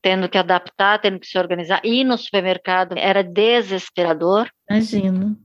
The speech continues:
Speaker 2: eu fiquei assim também.
Speaker 1: Eu tinha que controlar muito mais coisa do que eu era capaz de controlar, inclusive duas mãozinhas pequenas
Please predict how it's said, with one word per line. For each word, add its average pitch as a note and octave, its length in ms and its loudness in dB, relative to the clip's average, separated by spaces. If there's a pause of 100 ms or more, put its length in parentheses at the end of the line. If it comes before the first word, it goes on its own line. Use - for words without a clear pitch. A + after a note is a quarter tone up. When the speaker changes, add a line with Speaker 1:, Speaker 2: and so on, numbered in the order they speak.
Speaker 2:
eu G#3 60 -4
fiquei G3+ 400 0
assim G3 220 -2
também. F#3+ 520 -2
Speaker 1:
Eu G#3 140 2
tinha G#3 280 2
que G3+ 120 0
controlar F#3+ 960 2 (180)
muito A3 420 0
mais A3 260 0
coisa G#3 280 -4
do G3+ 100 -4
que G3+ 100 -10
eu G3 40 2
era G3 140 2
capaz F#3+ 420 0
de F3 80 -10
controlar, E3+ 640 0 (440)
inclusive F#3 500 0
duas F#3 260 0
mãozinhas F3 520 -2
pequenas B3 520 -2